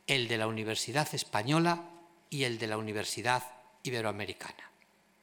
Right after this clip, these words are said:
No puedo terminar esta intervención sin mencionar la situación política general, por cuanto afecta de forma muy grave a la universidad como a la sociedad toda.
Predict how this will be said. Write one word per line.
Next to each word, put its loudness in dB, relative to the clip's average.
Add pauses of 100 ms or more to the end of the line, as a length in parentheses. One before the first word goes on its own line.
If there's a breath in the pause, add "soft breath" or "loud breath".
(1400 soft breath)
No 4
puedo 8
terminar 8
esta 2
intervención 6 (300 loud breath)
sin 4
mencionar 6
la 6
situación 4
política 4
general, 2 (380 loud breath)
por 2
cuanto 4
afecta 4
de 2
forma 6
muy 6
grave 4
a 4
la 6
universidad 2 (400)
como 2
a 6
la 6
sociedad 0
toda. -2